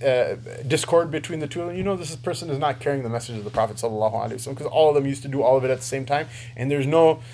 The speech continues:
there's no, like, hadith, "Ya Rasulullah, you know, I wanna, uh, you know, do X, Y, and Z, uh, like, do jihad fi sabilillah and, you know, uh, defend Islam and, you know, make the world a better place, but, like, tahajjud is really, like, grating on me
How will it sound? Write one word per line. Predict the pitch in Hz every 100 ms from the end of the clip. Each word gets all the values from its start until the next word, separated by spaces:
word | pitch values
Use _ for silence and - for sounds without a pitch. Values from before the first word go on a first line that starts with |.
| -
there's | 131 139
no, | 160 156
like, | 143 123
hadith, | 151 139 156
"Ya | 143 147
Rasulullah, | 135 - 151 143 139
you | 135
know, | 139 127 - -
I | -
wanna, | 160 165 160
uh, | 143 139 135 131 123 113 - - -
you | 127 139
know, | 127 123
do | 117 156
X, | 151 -
Y, | 160 147
and | 143 139
Z, | 127 147 143 139
uh, | 131 127 117
like, | 127 117 - - 143
do | 135
jihad | 127 135 143 123
fi | 156
sabilillah | 147 131 139 131 131 131 -
and, | 131 120 117 - - -
you | 127 139
know, | 127 120
uh, | - 120 117 -
defend | 117 131 156 135
Islam | 127 147 139 131 131 -
and, | 127 123 113 - - - - -
you | 123 123
know, | 123
make | 120 131
the | 147
world | 135 139
a | 123
better | 131 131
place, | 117 135 120
but, | 117 123
like, | 120 -
tahajjud | 131 147 139 127
is | 120
really, | 123 139 123
like, | 117 - - - - - - - - - 151
grating | 160 147 139
on | 120 113
me | 104 95